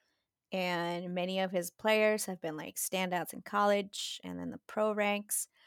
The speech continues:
I wanna say Shea Groom, but I could be wrong. Don't quote me. Do not quote me.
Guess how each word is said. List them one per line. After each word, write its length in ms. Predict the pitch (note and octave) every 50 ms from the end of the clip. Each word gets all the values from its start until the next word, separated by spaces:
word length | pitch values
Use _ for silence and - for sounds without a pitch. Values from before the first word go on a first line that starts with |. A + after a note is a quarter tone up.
| _ - _ _ _ _ _ _ -
I 40 |
wanna 140 | B3 D#4+ G#4 A#4
say 240 | - - A#4 A4
Shea 760 | F#4 - - - - - - - - - C4 C4 C4+ C4+ C4 -
Groom, 500 | _ - A#3 A3+ G#3+ A3+ B3+ C4+ C#4 C#4+ C#4
but 100 | A#3+ A3
I 80 | G#3
could 240 | G3 - - - C#4
be 140 | - C4 B3
wrong. 260 | G#3+ F#3+ F3 E3 E3+ -
Don't 220 | B3 C4+ C#4+ C4+
quote 220 | - B3+ A3+ -
me. 240 | - G#3 G#3 G#3 G#3 -
Do 140 | - C4+ D#4
not 220 | C#4+ C#4+ C#4+ C#4
quote 180 | - A#3 A3+ A3
me. 220 | G#3 G#3 G#3 G#3